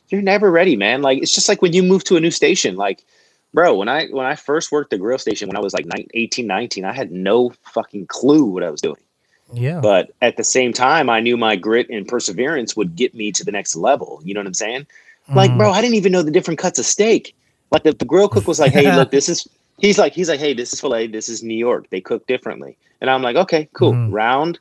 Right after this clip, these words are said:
Speaker 1: and flat and rectangle. Got it. Okay."
Speaker 2: <laughs>
Speaker 1: And, uh, like,
Speaker 2: Nice.
Speaker 1: bro, I
Speaker 2: Okay,
Speaker 1: swear to
Speaker 2: cool.
Speaker 1: God, I'm not even lying. I was nineteen years old. He's like, "Okay, you gotta touch it." I'm like, "Dude, it's sizzling.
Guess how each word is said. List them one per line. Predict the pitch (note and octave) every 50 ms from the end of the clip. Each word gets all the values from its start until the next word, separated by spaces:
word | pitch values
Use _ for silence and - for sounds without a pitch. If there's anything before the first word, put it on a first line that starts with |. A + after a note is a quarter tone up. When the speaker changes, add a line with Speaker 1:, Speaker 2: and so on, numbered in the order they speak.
| _ _ _ _ _ _ _
Speaker 1:
and | G#2+ G#2+ G2+ F#2+
flat | - - A2+ A#2 A#2 A2+ G2+ - -
and | A2+ G2 F2+
rectangle. | F#2 F2+ E2+ - - E2 D2+ - C#2+ D2+ D2
Got | - E2+ D#2+ D2+
it. | D2+ - -
Okay." | - F#2+ F2+ - - - - _ _ - -
Speaker 2:
<laughs> | _ - - -
Speaker 1:
And, | - G#2 G2 F#2+ - - G2
uh, | F#2+ F#2 F2+ F2+ F2 -
like, | A#2 A#2 G#2 F#2+ -
Speaker 2:
Nice. | D3 C3 A#2+
Speaker 1:
bro, | F3 G3 F#3+
I | - B2 D3
Speaker 2:
Okay, | E3+ C3
Speaker 1:
swear | B2+ - D3 E3 E3
to | E3
Speaker 2:
cool. | D3+
Speaker 1:
God, | F3 F#3+ F#3+ C#3 A#2+
I'm | D#3
not | E3 D#3
even | D#3 D#3+
lying. | E3+ E3
I | D3+
was | C3+
nineteen | B2+ B2+ - D3+
years | C#3+ D3
old. | D#3+ D3+ - - _ _ _ _
He's | C3 B2+ B2
like, | B2 B2
"Okay, | A#2+ E3 D#3
you | B2+ B2+
gotta | C#3 C#3 A#2
touch | - - D#3 D#3 -
it." | A2+
I'm | A2 A2+
like, | A#2 A2 G2 -
"Dude, | B2+ C#3+ C#3
it's | G#2 E2+ - -
sizzling. | - C#3+ C#3+ C3 G#2+ F#2 D2+ -